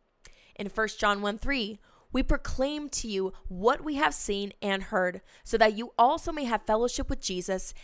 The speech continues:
and our fellowship with the Father and with his Son,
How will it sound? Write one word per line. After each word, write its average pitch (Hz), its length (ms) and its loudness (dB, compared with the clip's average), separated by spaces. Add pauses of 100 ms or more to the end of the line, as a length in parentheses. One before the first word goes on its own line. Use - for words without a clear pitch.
(140)
and 202 120 0
our 247 140 6
fellowship 226 600 2 (100)
with 190 140 -6
the 170 60 -6
Father 220 580 4 (240)
and 190 100 -4
with 180 140 -2
his 196 100 2
Son, 196 460 0